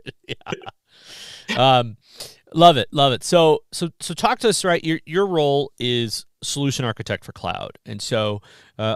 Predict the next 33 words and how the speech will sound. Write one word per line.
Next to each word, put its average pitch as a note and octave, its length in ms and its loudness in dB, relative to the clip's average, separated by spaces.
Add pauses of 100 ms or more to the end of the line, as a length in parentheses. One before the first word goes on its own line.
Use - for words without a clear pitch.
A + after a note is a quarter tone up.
a A#2+ 80 -4
lot C#3 160 0
of C#3+ 60 -6
folks C#3 300 -6
might A2+ 200 -4
know G#2 160 -8
their F#2+ 160 -8
regional C3+ 400 -4
engineer, A#2+ 420 -6
but A2+ 120 -6
maybe C3 100 -4
they F3 120 -6
don't D#3 160 -10
know B2+ 120 -6
some B2 180 -8
of A2+ 60 -8
the A2+ 60 -8
solution G#2+ 340 -8
architects. G2+ 540 -8
So C#3 140 2 (340)
break D#3+ 260 4
down F#3+ 300 0
for B2 400 -2
us, G#2+ 320 0
for A2+ 180 -10
any G#2 120 -8
partners G#2+ 520 -8
that G2+ 100 -8
are F#2+ 80 -6
listening F#2+ 540 -8
to, G#2+ 320 -10 (120)
to G#2 100 -10
this, G#2 240 -8